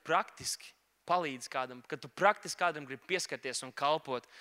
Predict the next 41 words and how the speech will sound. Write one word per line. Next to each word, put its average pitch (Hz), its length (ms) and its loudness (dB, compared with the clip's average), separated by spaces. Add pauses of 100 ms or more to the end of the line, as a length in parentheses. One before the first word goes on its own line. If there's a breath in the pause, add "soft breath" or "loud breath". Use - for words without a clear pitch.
(200 loud breath)
tas - 160 0
kādreiz 165 560 8
ir 143 80 -4
diezgan 147 320 0
sarežģītas 180 720 2
situācijas, 147 560 -2
kādreiz 151 320 2
var 147 100 -4
nedaudz 143 300 -4
sasmērēties. 131 720 -2 (380 loud breath)
Cilvēki 147 420 2
ir 147 80 4
apkārt - 260 -4
ar 135 120 -6
visādām 151 400 -4
problēmām. 127 520 -6 (380 loud breath)
Pēc - 240 -10
nebūsim 208 400 0
tie, 190 240 0
kas - 160 -6
mēs 139 160 -6
kā 131 140 0
baltrocīši 156 580 0
gribam 139 240 -8
dzīvot 143 380 -4
tikai 127 180 -8
sterilas 151 540 -4
dzīves 139 340 -2
un 123 80 -10
tikai 135 240 -6
internetu 139 380 -10
vidē 131 180 -6
kaut 127 240 -10
ko 123 80 -10
kalpot 135 400 -6
citiem, 135 400 -10 (400 loud breath)
bet 120 80 -6
savā 151 380 2
ikdienā 123 500 -6
Dievs 123 240 -6
grib 143 300 -2